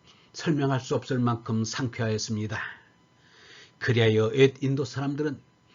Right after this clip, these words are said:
아침의 첫 햇살을 신격화하여 토야 옥수신이라 불렀던 것입니다. 자줏빛으로 변하던 안개바다는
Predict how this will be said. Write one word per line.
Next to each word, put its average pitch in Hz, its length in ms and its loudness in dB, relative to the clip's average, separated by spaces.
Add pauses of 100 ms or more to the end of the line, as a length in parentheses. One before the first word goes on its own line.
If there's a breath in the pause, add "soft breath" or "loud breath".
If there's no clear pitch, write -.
(240 loud breath)
아침의 135 600 -2
첫 - 320 -8
햇살을 123 400 -4
신격화하여 147 760 -4 (600 soft breath)
토야 143 220 2
옥수신이라 120 760 -2
불렀던 110 440 -2
것입니다. 107 520 -4 (1160 loud breath)
자줏빛으로 117 720 -2
변하던 110 500 -2
안개바다는 135 800 -2